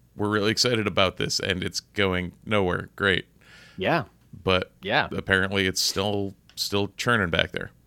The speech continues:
Speaker 1: So
Speaker 2: Good. I'm
Speaker 1: Yeah.
Speaker 2: down for that.
Speaker 1: Um,
Speaker 2: Um, no, go ahead.
Speaker 1: Oh, no, I, I was just umming.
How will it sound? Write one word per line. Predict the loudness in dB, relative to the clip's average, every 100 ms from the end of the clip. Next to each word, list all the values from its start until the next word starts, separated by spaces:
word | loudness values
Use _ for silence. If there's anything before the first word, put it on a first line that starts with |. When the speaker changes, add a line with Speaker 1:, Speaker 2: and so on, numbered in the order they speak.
| _ _ _ _ _ _ _ _ _
Speaker 1:
So | -12 -10 -12 -14 -20 0
Speaker 2:
Good. | 2 2 -4 _
I'm | -2 2
Speaker 1:
Yeah. | 2
Speaker 2:
down | 0 -2
for | -2
that. | -2 -2 _ _ _ _ _ _ _
Speaker 1:
Um, | 0 0 0
Speaker 2:
Um, | 0 2 0 0 -4 -8 -14 _ -20 _ _ _ -2
no, | 2
go | 4
ahead. | 2 -4 _ 0 4
Speaker 1:
Oh, | 6
no, | 4 0
I, | -4 -6 _ _ _ _ _ -4
I | -2
was | -2
just | -4
umming. | -6 -6